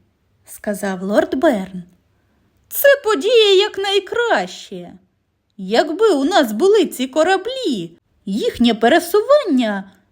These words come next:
не можна було б побачити з Неровгейвена". Хоча Каспіанові було дуже шкода бідолашних мучеників, ув'язнених на паговому кораблі, він не міг не насолоджуватися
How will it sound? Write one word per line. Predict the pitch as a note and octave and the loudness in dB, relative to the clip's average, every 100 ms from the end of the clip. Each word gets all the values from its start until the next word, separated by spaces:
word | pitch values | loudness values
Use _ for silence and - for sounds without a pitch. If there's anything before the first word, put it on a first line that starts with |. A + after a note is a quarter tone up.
| - | -4
не | D4+ D5 C#5 | -2 -2 -2
можна | C#4+ G3+ G#3+ | -4 -2 -2
було | G#3+ C4+ F4 | 0 2 0
б | F4 | 0
побачити | - E4 F#4 B4+ - G4 F#4+ G4+ F#4 | 0 0 2 0 2 0 4 4 4
з | |
Неровгейвена". | C#4+ G4 G#4 A4 A#4+ A4+ A4+ C4+ G#3 F3+ F3+ F3 E3+ F3+ - _ _ _ _ _ _ _ _ | 0 0 2 2 0 2 2 2 -2 -6 -10 -12 -14 -18 -20 _ _ _ _ _ _ _ _
Хоча | _ F#3+ - G3 | _ -8 -6 -4
Каспіанові | - G4 G4 - C#4 C4+ D4 D#4 | 0 0 -2 -2 2 4 2 2
було | B3+ E4+ F#4 | 2 4 4
дуже | B3+ B3+ G#4+ E4 A3+ C#4 | 2 0 2 2 2 0
шкода | D#4 - - G4+ G#3+ G#3+ | 0 -4 -2 0 0 -2
бідолашних | G#3+ A3 F#4 F#4 C4+ - A#3 D4+ | -2 2 4 4 4 0 -4 -4
мучеників, | G4 B4+ - E4 D#4+ E4 D4 E4+ C#4+ - _ _ _ _ - | -6 -8 -2 0 0 -2 0 0 0 -10 _ _ _ _ -10
ув'язнених | A3+ A3 G#3+ F#4 B3 - G#3+ A#3+ C4+ | -8 -6 -2 0 0 0 2 2 2
на | B3+ D#4 | 4 4
паговому | D#4+ F4+ A#3+ A#3 A3 A3 B3+ | 4 4 4 0 -2 0 0
кораблі, | C#4+ D4+ B3 E4 A#4 G4+ D#4 - _ _ _ _ F3 | 4 4 4 0 0 -2 -2 -8 _ _ _ _ -8
він | A3 A3+ | -4 0
не | A3 E4+ | 0 2
міг | F4+ A#3+ - | 2 0 -2
не | F#3+ | -2
насолоджуватися | G3+ G#3+ G#3+ B3 F#4 D#4+ C4 C#4 C#4 C#4 C#4 D#4+ D4 D4+ | -2 0 -2 0 0 0 0 0 0 -2 -4 0 2 0